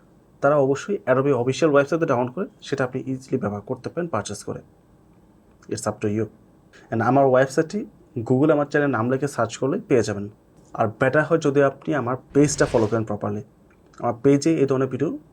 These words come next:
সরাসরি দেওয়া হয়, যেগুলো YouTube-এ দেওয়া যায় না। But পাশাপাশি Adobe InDesign, Photoshop plus Audition, তার প্রত্যেকটা সফটওয়্যার দেওয়া আছে।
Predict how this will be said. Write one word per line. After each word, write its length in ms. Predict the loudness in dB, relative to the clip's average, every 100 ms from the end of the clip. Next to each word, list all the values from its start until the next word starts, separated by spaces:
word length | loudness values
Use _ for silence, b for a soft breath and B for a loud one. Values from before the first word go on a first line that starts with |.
| _ _
সরাসরি 360 | -4 0 0 2
দেওয়া 180 | 2 2
হয়, 100 | 0
যেগুলো 260 | 0 2
YouTube-এ 240 | 0 -2 0
দেওয়া 220 | 0 2
যায় 160 | 2 2
না। 120 | 0 _ _ _ _ _ _ _ _ _ _ -2
But 120 | 0 0 -2
পাশাপাশি 680 | -2 4 4 4 2 -2 -6 -16 _ _ _ _
Adobe 340 | 2 4 4 4 2
InDesign, 540 | 2 0 2 2 2 2
Photoshop 480 | 2 2 -2 -2 -2 -2 -2
plus 300 | 0 0 -2 -8 -20 _ -20 _ 2
Audition, 520 | 4 4 2 0 -2 -10 -20 _ _ _ _
তার 100 | 0
প্রত্যেকটা 440 | 2 0 2 -2 0
সফটওয়্যার 340 | 0 2 2
দেওয়া 200 | 2 0
আছে। 200 | -4